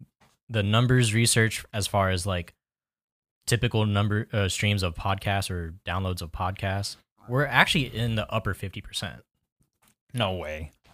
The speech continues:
Speaker 2: Where, where did you do your research? Google?
Speaker 1: I'm not gonna sh-, I'm not gonna shout 'em out 'cause no free ads, but podcast research websites. But yeah, Google.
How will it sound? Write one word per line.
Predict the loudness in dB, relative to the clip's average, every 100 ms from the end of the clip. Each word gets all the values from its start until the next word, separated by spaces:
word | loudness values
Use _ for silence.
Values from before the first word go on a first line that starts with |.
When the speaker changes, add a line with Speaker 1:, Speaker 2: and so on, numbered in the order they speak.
| _
Speaker 2:
Where, | 10 12 12 12
where | 10 10
did | 10
you | 8
do | 4
your | 4 2
research? | -2 -4 -8 -8 -10 -12 -20 _ -8
Google? | 4 6 8 6 2
Speaker 1:
I'm | 4
not | 6 8
gonna | 6
sh-, | 6
I'm | 4
not | 4 6
gonna | 6 6 4
shout | 6 6
'em | 8 4
out | 2
'cause | 0 -2
no | 0 -2
free | 0 4
ads, | 6 4 2
but | -2 -4 -6 _ _ _ _ _ _ _ _ _ _ _ 4
podcast | 4 6 2
research | 0 -6 -8
websites. | -12 -10 -12 -14 -18 -20 _ _
But | 4
yeah, | 6 8
Google. | 6 4 0